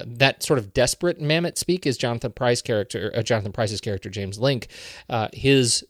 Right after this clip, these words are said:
desperation at, and, and his absolute, um, shame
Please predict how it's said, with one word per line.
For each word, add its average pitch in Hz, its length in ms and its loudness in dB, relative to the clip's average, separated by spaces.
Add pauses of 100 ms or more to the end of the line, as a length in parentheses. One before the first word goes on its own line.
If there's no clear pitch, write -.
(100)
desperation 104 920 0
at, 101 220 -6 (160)
and, 101 360 -6
and 98 300 -6
his 107 340 -6 (340)
absolute, 127 1300 2 (480)
um, 98 440 -2 (720)
shame 113 680 4